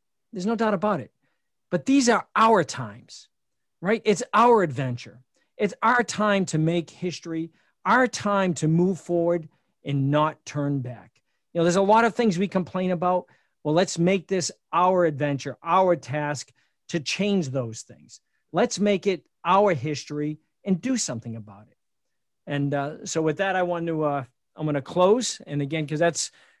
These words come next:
all the time we have. I know we've gone over an hour, and, and we always look forward to our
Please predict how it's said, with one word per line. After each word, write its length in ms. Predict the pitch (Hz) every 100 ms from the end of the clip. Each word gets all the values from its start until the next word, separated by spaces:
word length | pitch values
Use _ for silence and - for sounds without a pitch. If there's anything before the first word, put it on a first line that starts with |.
| _
all 120 | 180
the 60 | 185
time 220 | 196 190
we 120 | 185
have. 260 | 165 175 190
I 80 | 165
know 120 | 151
we've 180 | 151 139
gone 180 | 156 151
over 320 | 151 147 143
an 120 | 143
hour, 420 | 139 156 165 180
and, 180 | 175 143
and 180 | 143 139
we 120 | 139
always 240 | 147 156
look 200 | 147 156
forward 380 | - 160 160 156
to 220 | 131 156 147
our 240 | 143 131